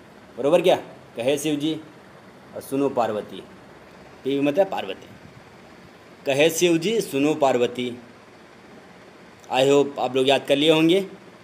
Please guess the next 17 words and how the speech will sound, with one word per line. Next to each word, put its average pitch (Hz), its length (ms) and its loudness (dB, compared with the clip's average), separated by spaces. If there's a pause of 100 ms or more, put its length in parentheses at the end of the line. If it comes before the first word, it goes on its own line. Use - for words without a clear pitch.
(2250)
Third 143 120 8
में 151 100 4
देखो, 127 300 2 (1000)
एन 135 320 6 (1200)
Nitrogen, 135 600 4 (120)
P 143 160 2
phosphorus, 139 800 4 (420)
एस 135 240 4
arsenic, 139 560 4 (600)
एस 127 180 0
B 143 100 2
means 147 240 2
antimony, 135 580 4 (480)
V 131 140 4
I 143 100 6
मीन्स 147 240 2
bismuth। 131 600 -2